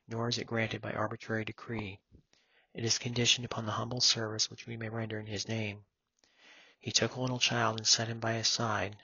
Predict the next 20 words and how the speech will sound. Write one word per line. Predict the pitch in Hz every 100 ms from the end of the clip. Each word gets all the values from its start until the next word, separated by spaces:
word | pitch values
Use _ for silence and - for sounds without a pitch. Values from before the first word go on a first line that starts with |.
| -
because | - - 113
the | -
care | - 120 120
of | 117
a |
child | - 120 113 110
is | 107 110
a |
symbol | - 113 113 110
of |
humble | 113 110 110
service. | - 120 107 104 - - _ _ - - - _ -
And | 110
it |
was | 110
this | - 120
spirit | - 123 113
which | 107 -
Jesus | - - 104 -
praised. | 117 110 101 101 -